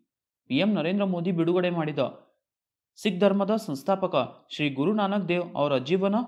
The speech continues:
ಮತ್ತು ಆದರ್ಶಗಳ ಕುರಿತು ಪುಸ್ತಕವನ್ನು ಯಾರು ಬರೆದಿದ್ದಾರೆ? ಇದಕ್ಕೆ ಉತ್ತರ ಸ್ನೇಹಿತರೆ ಆಪ್ಷನ್ ಬಿ ಕಿರ್ಪಾಲ್ ಸಿಂಗ್. ಕಿರ್ಪಾಲ್ ಸಿಂಗ್ ಅವರು The Book on the Life and Ideals of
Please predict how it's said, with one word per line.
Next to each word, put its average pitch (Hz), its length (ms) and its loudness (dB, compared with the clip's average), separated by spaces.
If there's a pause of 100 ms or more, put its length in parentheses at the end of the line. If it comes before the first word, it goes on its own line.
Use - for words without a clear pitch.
(180)
ಮತ್ತು 196 200 -2
ಆದರ್ಶಗಳ 190 480 0
ಕುರಿತು 165 360 -2
ಪುಸ್ತಕವನ್ನು 202 1000 -2
ಯಾರು 170 260 4
ಬರೆದಿದ್ದಾರೆ? 156 760 2 (2000)
ಇದಕ್ಕೆ 131 180 0
ಉತ್ತರ 170 340 0
ಸ್ನೇಹಿತರೆ 214 560 -2
ಆಪ್ಷನ್ 214 320 0
ಬಿ 190 440 0
ಕಿರ್ಪಾಲ್ 185 340 2
ಸಿಂಗ್. 147 420 -2 (800)
ಕಿರ್ಪಾಲ್ 190 340 2
ಸಿಂಗ್ 202 220 0
ಅವರು 156 540 0 (500)
The 127 120 0
Book 208 500 -2
on 139 100 0
the - 20 4
Life 180 320 4
and 190 160 -2
Ideals 185 220 -2
of 165 140 0